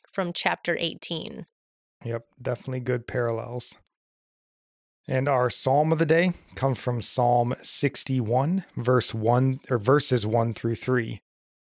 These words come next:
Speaker 2: "Hear my cry, O God. Listen to my prayer. From the end of the earth I call to you when my heart is faint.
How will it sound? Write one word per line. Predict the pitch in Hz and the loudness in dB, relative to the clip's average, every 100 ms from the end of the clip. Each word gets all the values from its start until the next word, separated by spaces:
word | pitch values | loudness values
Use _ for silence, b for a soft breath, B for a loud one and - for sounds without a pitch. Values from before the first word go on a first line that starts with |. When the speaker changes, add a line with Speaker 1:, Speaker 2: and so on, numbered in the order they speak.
| _ _ _ | _ _ _
Speaker 2:
"Hear | - 151 | -2 2
my | 170 170 165 | 2 2 0
cry, | - 147 147 123 | 0 2 4 4
O | 117 123 | 2 2
God. | 120 117 107 107 107 - _ _ | 2 2 0 -4 -10 -18 _ _
Listen | 110 147 - 120 104 | -2 -2 -2 -6 -6
to | 120 | -6
my | 113 113 | -4 -4
prayer. | - 131 117 - 110 _ _ _ _ _ _ | -2 -2 -2 -6 -12 _ _ _ _ _ _
From | 131 | -6
the | 131 - | -4 -2
end | 147 170 | 0 0
of | 185 | 2
the | 185 | 4
earth | 135 131 - | 4 2 0
I | 117 | -2
call | - - 139 175 | -4 0 4 4
to | 170 113 | 2 -4
you | 107 107 | -4 -4
when | 113 | -2
my | 117 | 0
heart | 110 - 117 117 | -2 0 0 2
is | 123 - | -2 -2
faint. | - 135 120 127 | -2 0 -2 -10